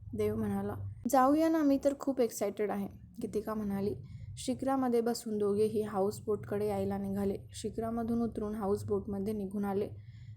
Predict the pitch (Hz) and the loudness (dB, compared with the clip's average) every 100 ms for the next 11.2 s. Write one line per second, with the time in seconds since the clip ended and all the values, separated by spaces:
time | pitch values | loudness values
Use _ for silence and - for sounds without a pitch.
0 | - 226 233 240 240 226 214 214 - 247 | -6 2 6 6 4 4 4 2 -4 -6
1 | - 269 240 226 247 240 208 - 202 196 | 0 0 2 2 2 2 0 0 -2 0
2 | 202 - - - - - 247 269 - 226 | -6 -6 -14 -20 -10 0 2 2 0 0
3 | 233 202 - - - - - 233 233 226 | 0 -2 -2 -6 -6 -12 -14 -6 -4 -4
4 | - 202 208 202 202 202 196 196 202 214 | -4 -2 0 0 0 0 0 0 -2 -2
5 | 208 202 208 - - - - 254 277 285 | -2 0 -2 -2 -10 -16 -2 6 8 8
6 | 262 233 220 196 196 208 208 208 208 214 | 4 2 2 2 0 -4 -2 2 2 2
7 | 202 196 196 202 - - - - - 269 | -2 -2 -2 -4 -6 -20 -20 -12 6 8
8 | 294 285 254 269 269 233 226 208 208 214 | 8 6 4 6 6 4 2 4 4 4
9 | 233 277 269 233 214 - 233 226 220 190 | 0 0 0 -2 -2 -4 -4 -4 0 0
10 | 202 226 220 240 220 226 220 196 202 220 | 0 0 0 0 -2 -2 0 0 0 0
11 | 220 | -2